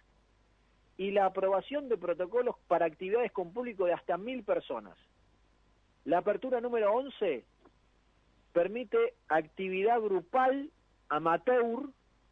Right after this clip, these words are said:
y los protocolos para actividades con público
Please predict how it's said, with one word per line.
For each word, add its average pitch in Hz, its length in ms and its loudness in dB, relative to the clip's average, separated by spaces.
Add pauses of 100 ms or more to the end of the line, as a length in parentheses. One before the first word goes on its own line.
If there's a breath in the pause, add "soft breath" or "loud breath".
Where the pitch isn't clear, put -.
(160)
y 262 320 -2 (260)
los 156 200 0
protocolos 214 800 0 (440)
para 170 460 2
actividades 160 960 0
con 214 300 -2
público 262 640 -2